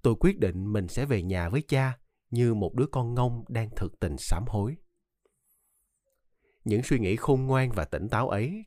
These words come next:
kéo dài đến hết cơn bão. Và cả sau đó một thời gian. Nhưng ngày hôm sau gió dịu,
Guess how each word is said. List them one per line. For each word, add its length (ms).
kéo 160
dài 320
đến 200
hết 260
cơn 180
bão. 300
Và 320
cả 240
sau 220
đó 240
một 200
thời 180
gian. 220
Nhưng 280
ngày 120
hôm 200
sau 280
gió 140
dịu, 440